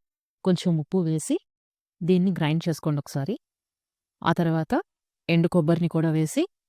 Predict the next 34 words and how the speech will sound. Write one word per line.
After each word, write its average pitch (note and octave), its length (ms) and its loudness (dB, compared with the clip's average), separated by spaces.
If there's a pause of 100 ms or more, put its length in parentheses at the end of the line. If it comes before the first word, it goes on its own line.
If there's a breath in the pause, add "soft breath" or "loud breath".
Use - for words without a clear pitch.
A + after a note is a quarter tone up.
బాగా D#3+ 240 0
మెత్తగా E3+ 320 0
పౌడర్ D#3+ 340 0
లాగా D#3+ 240 2
చేసుకోండి. D3+ 480 0 (520)
ఇది F3+ 140 2
పౌడర్ F3 380 2
లాగా F3+ 140 0
రెడీ E3+ 240 2
అయిన E3+ 240 2
తర్వాత D3+ 360 -6 (360)
రఫ్గా E3+ 440 0
చాప్ F3 260 -2
చేసుకున్న E3+ 380 0 (100)
ఆనియన్స్ E3 480 2
వేసుకొని D3 480 -2 (880)
only G#3 280 2 (140)
పల్స్ G3+ 420 0
మోడ్‌లోనే D#3 520 2
గ్రైండ్ D3+ 340 0
చేయండి D3 280 0
దీన్ని. C#3+ 300 0 (720)
మనకి F3 360 2
అక్కడక్కడ G3 500 0
ఆనియన్స్ E3+ 460 0
తగులుతూ E3 360 2
ఉండాలండి, D3 520 2 (100)
అప్పుడే E3 280 0
ఈ F3 120 2
టేస్ట్ D#3 420 -2
చాలా D3+ 260 -2
బాగుంటుంది D3+ 520 0
ఈ C#3 80 -4
ఫ్రైది. C#3+ 400 -4